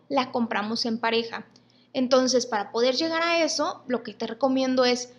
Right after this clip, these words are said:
empezar a aprender sobre finanzas personales, qué son las tasas de interés, qué es el ahorro, qué son las tablas de amortización, qué son los créditos. Todo ese tema te va a servir, créeme, te va a servir mucho cuando compres una casa.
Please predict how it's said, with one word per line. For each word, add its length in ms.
empezar 640
a 100
aprender 360
sobre 260
finanzas 520
personales, 640
qué 80
son 140
las 120
tasas 280
de 60
interés, 640
qué 80
es 60
el 100
ahorro, 400
qué 100
son 120
las 140
tablas 240
de 40
amortización, 720
qué 80
son 220
los 240
créditos. 640
Todo 280
ese 260
tema 380
te 100
va 200
a 60
servir, 600
créeme, 520
te 160
va 120
a 60
servir 380
mucho 460
cuando 440
compres 420
una 220
casa. 380